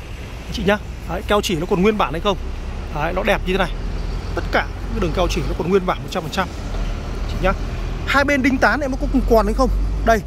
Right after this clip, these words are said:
chính là những cái phần đinh tán này. Đấy, các bác quan sát kỹ nhá. Đấy, những cái đinh tán dập mờ. Nhìn, nhìn quan sát kỹ mới nhìn thấy được, chị nhá. Đấy. Bên này cũng vậy,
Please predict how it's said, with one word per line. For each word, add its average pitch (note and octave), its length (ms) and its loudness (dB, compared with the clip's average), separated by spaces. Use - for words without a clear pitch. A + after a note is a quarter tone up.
chính G#3 200 0
là A3+ 80 2
những G3+ 100 -4
cái A3+ 60 -6
phần G#3 100 -2
đinh F#3 120 0
tán E3+ 240 0
này. A3 100 -2
Đấy, F3+ 120 -4
các - 40 -2
bác A3+ 100 0
quan G#3 120 2
sát B3+ 240 0
kỹ A#3+ 180 0
nhá. C#4 140 2
Đấy, F#3 120 0
những A3+ 80 0
cái A#3 120 2
đinh G#3 60 2
tán G3 200 2
dập G3+ 200 -2
mờ. E3+ 240 4
Nhìn, E3+ 120 2
nhìn F#3+ 180 4
quan B3 120 2
sát D4 180 2
kỹ D4+ 180 0
mới D4+ 80 0
nhìn A3+ 140 4
thấy G#3+ 100 4
được, G3+ 160 4
chị - 100 -4
nhá. G#3 140 2
Đấy. F3+ 320 4
Bên G3+ 120 2
này G3 120 4
cũng A3+ 120 -4
vậy, A3+ 160 2